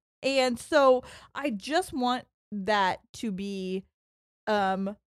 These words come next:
acknowledged that when we make these flippant jokes, haha, it's not out of ignorance. It's not out of, like, um, anything other than that shit was harmful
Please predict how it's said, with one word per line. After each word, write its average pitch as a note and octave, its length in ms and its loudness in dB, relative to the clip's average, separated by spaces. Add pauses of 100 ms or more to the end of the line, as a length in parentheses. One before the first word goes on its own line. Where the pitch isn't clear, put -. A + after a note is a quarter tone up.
acknowledged G3+ 880 -2 (200)
that A#3+ 180 0
when C#4 220 -4
we D4+ 160 -4
make D#4 280 -6
these D#4+ 220 -2 (120)
flippant C4+ 420 -4
jokes, A3 300 0
haha, B3 360 2
it's - 180 -6
not E4+ 200 4
out C#4 180 4
of F#3 140 -2
ignorance. F#3 760 -2
It's B3 280 -4
not D4 220 -2
out C4+ 180 0
of, G#3 140 -4
like, G3+ 360 -2
um, F#3+ 560 0
anything D#4 440 -4
other A#3+ 320 4
than G#3 340 2 (360)
that B3 540 0
shit - 300 0
was F3 180 -4 (160)
harmful A3 720 -4